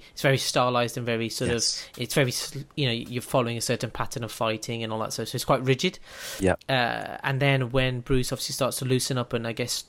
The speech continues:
Speaker 1: s-, follows his own philosophies of Jeet Kune Do and, you know,
Speaker 2: Exactly, I was
Speaker 1: yeah,
Speaker 2: gonna say, and it, and
Speaker 1: you
Speaker 2: it
Speaker 1: know.
Speaker 2: really does, it really does show his, his kind of ideology when it comes to fighting, and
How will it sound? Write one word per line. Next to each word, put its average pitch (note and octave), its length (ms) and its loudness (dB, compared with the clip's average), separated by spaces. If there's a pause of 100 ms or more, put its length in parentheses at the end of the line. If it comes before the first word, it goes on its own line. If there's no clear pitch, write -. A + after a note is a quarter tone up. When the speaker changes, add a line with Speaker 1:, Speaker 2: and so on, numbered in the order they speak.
Speaker 1:
s-, - 160 -8
follows B2 340 2
his A#2+ 140 -2
own A#2+ 220 0
philosophies A#2 580 0
of A2 120 -4
Jeet A#2+ 220 -2
Kune B2 140 -4
Do A2+ 240 2
and, A2+ 180 -4
you B2 140 -8
know, A2+ 180 -4
Speaker 2:
Exactly, D#3+ 380 4
I - 20 10
was D3 80 6
Speaker 1:
yeah, - 40 -8
Speaker 2:
gonna D#3+ 140 0
say, E3 260 4
and C3 100 2
it, A2 100 2
and B2 80 2
Speaker 1:
you C3 80 6
Speaker 2:
it A#2+ 60 -6
Speaker 1:
know. A#2+ 100 -8
Speaker 2:
really C3+ 240 2
does, B2+ 320 4
it G2+ 220 -2
really A#2+ 200 4
does A2 200 2
show A2 400 2
his, F#2+ 440 0
his F#2 200 -2
kind G2 200 0
of F#2 120 -2
ideology F#2+ 720 2
when F2+ 160 -2
it - 100 -8
comes G2 400 -4
to F#2+ 460 0 (320)
fighting, G2 580 0
and F2 300 -2